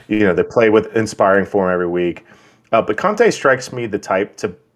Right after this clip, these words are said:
be like, "Yeah, we're gonna play with confidence." And he's gonna talk about his own team,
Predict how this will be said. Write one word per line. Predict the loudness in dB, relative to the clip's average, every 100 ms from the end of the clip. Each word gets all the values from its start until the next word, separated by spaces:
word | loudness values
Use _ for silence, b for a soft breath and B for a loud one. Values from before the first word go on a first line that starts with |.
| _
be | -8 -2
like, | 0 0 -2
"Yeah, | -2 -2
we're | -2
gonna | -4 -6
play | 0 0
with | 0
confidence." | -4 -8 -6 -10 -10
And | -8 -6
he's | -4
gonna | -4 -4
talk | -4
about | -4 -6
his | -2
own | -2 -4
team, | -4 -2 -4